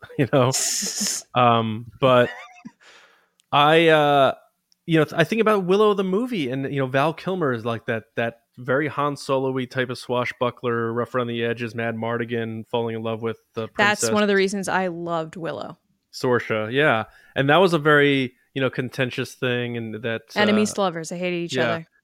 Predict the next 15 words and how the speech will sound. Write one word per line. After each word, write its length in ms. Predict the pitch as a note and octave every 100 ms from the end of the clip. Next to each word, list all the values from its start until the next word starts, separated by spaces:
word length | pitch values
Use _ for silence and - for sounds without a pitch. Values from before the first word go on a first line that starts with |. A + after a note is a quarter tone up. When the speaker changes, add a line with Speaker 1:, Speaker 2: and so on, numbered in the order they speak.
| _
Speaker 2:
Then 140 | - E3
they 100 | D#3+
don't. 180 | D#3 F3
Speaker 1:
So, 160 | E3+ - -
yeah, 140 | F#3 F3
it's 280 | F#3 F#3 D#3+
Speaker 2:
Yeah. 40 |
Speaker 1:
all 260 | C4 D#4 C4
over 280 | A3+ A3 A3 - - D#3 -
George 280 | - F3+ D3+
Lucas's 440 | F3 D#3+ D3+ C3 -
storytelling. 540 | F3 G#3+ G3 C3 B2
The 60 | A#2
question 400 | - D#3+ - C3+
is, 260 | B2+ A#2+